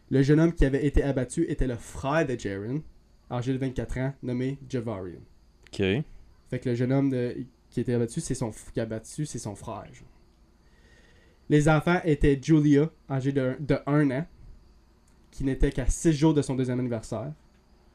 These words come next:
Speaker 1: Jadis, qui avait trois ans. Harmony, qui avait cinq ans.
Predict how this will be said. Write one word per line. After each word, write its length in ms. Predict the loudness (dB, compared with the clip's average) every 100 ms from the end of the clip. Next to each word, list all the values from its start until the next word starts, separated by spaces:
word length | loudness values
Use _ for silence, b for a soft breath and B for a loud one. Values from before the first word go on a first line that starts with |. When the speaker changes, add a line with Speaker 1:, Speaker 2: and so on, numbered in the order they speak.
| _ _ _ 0
Speaker 1:
Jadis, 460 | 6 6 6 4
qui 80 | 2
avait 140 | 0 -2
trois 380 | 0 2 2
ans. 160 | 0 -2 -4 -20 -20 -14 -2
Harmony, 380 | 0 2 2 2
qui 100 | 0
avait 160 | 0
cinq 380 | -4 -2 -2 0
ans. 140 | -2